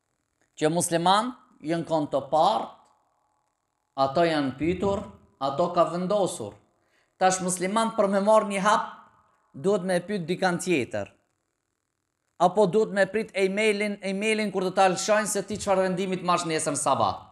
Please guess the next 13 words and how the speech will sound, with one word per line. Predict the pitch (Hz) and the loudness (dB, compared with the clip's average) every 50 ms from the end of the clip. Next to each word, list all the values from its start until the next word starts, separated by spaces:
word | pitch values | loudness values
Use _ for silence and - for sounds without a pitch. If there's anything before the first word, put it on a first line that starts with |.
| _ _ _ _ _ _ _ _ _ _ _ _ _ _ _ _ _ _ _ _ _ - | _ _ _ _ _ _ _ _ _ _ _ _ _ _ _ _ _ _ _ _ _ -8
Për | 143 139 | -6 0
fat | - 208 208 208 208 | 2 2 2 2 2
keq. | 151 117 107 - - - _ _ _ _ _ _ _ _ _ _ _ _ _ _ _ _ _ _ _ _ _ - | -2 -2 -2 -4 -8 -14 _ _ _ _ _ _ _ _ _ _ _ _ _ _ _ _ _ _ _ _ _ 4
Janë | 196 247 277 269 247 180 | 6 8 8 6 6 2
dy | 254 277 220 | 0 0 2
gjona | 185 247 262 269 262 269 269 262 | 4 4 6 6 6 4 4 2
të | 262 214 | 0 -4
cilët | - 254 254 240 233 | -4 -4 -4 -2 -2
e | 214 | -2
kanë | 226 208 - | -2 -2 -2
pru | 240 247 240 202 | -2 -4 -4 -4
umetin | 208 208 214 220 233 226 - 226 220 214 202 | -4 -2 -2 -2 -2 -2 -2 -4 -4 -4 -4
në | 180 | -4